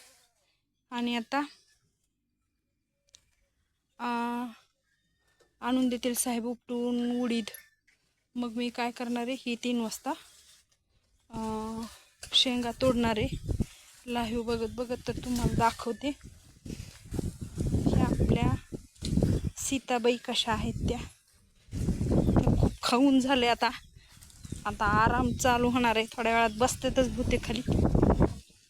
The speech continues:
तर ह्या आहेत सीताबाई. पिल्लू. तर ब्लॅक कलर दिला होता ह्या पोळ्याला पण, शिंगाला.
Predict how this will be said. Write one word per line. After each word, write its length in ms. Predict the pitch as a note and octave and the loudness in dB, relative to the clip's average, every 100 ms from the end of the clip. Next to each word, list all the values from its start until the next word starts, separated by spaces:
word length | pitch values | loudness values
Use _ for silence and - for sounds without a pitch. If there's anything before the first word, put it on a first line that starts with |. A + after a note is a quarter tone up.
| - - - - - - - - - - - - - - - | -10 -4 -6 -6 -12 -6 -4 -4 -4 -4 -4 -8 -8 -8 -4
तर 80 | A#3 | -2
ह्या 180 | - A3 | -2 -2
आहेत 220 | A#3+ B3 | -2 -4
सीताबाई. 480 | - B3+ B3 A#3+ - A#3+ - - - - - - - - - - - - | -6 -2 0 0 0 -2 -6 -10 -12 -14 -16 -20 -20 -20 -16 -8 -4 0
पिल्लू. 340 | - A#3 B3 E4+ B4 - - - - - B5+ C6 B5+ B5+ C6+ B5+ - - - - - - - | 0 0 0 0 0 -2 -4 -4 -6 -8 -18 -14 -6 0 2 4 2 0 -4 2 4 4 2
तर 180 | A#3+ A#3+ A#3+ - | 0 -2 -4 -6
ब्लॅक 260 | A#3 A#3+ B3 - | 0 2 2 0
कलर 340 | B3 A#3+ A#3+ | 2 2 0
दिला 260 | A3+ A#3+ A#3+ | -2 0 0
होता 220 | A3+ A3 C4+ - - - _ _ _ _ - - | 0 0 0 -2 -6 -10 _ _ _ _ -8 -4
ह्या 100 | A3+ | -2
पोळ्याला 360 | B3 A#3 A3 G#3+ | 2 2 2 0
पण, 240 | A3 B3+ - - | -2 -4 -2 0
शिंगाला. 420 | - A#3+ G#3 G#3 | 0 0 -2 -2